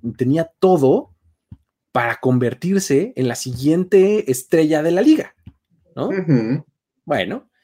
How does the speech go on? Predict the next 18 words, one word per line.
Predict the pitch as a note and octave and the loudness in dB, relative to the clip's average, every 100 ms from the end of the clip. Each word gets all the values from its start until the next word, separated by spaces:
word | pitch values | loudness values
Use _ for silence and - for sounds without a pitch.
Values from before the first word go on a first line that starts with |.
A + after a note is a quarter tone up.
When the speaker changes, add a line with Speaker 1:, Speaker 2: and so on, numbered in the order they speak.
| _ _ _ _ | _ _ _ _
Speaker 1:
pues | G3+ A#3 | -2 0
resulta | C#4 F#4+ D#4+ F#3+ | 6 6 6 2
que | E3+ | 2
después | A#2 - - C#3+ | -2 -4 -4 -4
de | |
esa | D3+ F3 | -4 -6
temporada | G#3+ A3 A3+ A#3+ | -4 -2 -2 0
de | |
ensueño, | D4+ F#4 A#3 C#3+ G3 _ _ _ _ - | 0 2 2 0 -4 _ _ _ _ -6
en | C3+ | -4
total | C3+ C3 E3+ C4+ - _ _ _ _ | -4 -2 0 0 -4 _ _ _ _
jugó | _ D3+ C3+ C3+ A2 _ _ _ - | _ -6 -2 -2 -2 _ _ _ -18
veintiún | B2 C3 A#2+ - F#3+ G#3+ | -2 -2 -2 0 0 0
partidos | F3 - E3 D3 | -2 -4 -6 -4
más | C#3 C#3+ | -4 -4
en | C#3+ | -6
temporada | G#2+ G#2 A2+ B2 | -8 -6 -4 -4
regular | G#2 F2+ F#2 - - | -6 -6 -6 -6 -10